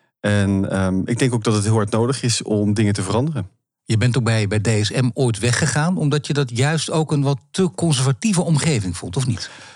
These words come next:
Speaker 1: Ja, ik, ik, ik ga daar wel eerst van zeggen dat ik er heel veel, eh, met heel veel plezier gewerkt heb.
Speaker 2: Nee,
Speaker 1: Echt
Speaker 2: natuurlijk.
Speaker 1: superveel geleerd heb. En ik vond het echt eigenlijk een, eh,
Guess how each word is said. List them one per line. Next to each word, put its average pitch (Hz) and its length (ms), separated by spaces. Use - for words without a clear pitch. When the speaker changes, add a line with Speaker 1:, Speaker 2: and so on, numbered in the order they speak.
Speaker 1:
Ja, - 260
ik, 135 220
ik, 131 140
ik 123 160
ga 143 140
daar 131 140
wel 131 420
eerst 151 240
van 147 140
zeggen 127 220
dat 117 140
ik 110 80
er 113 100
heel 127 320
veel, 107 500
eh, 98 200
met 101 200
heel 123 160
veel 117 100
plezier 113 400
gewerkt 110 380
heb. 110 160
Speaker 2:
Nee, - 100
Speaker 1:
Echt 113 100
Speaker 2:
natuurlijk. - 280
Speaker 1:
superveel 123 380
geleerd 113 320
heb. 175 200
En - 120
ik 113 80
vond 123 160
het 110 100
echt - 160
eigenlijk 110 380
een, 107 140
eh, 95 300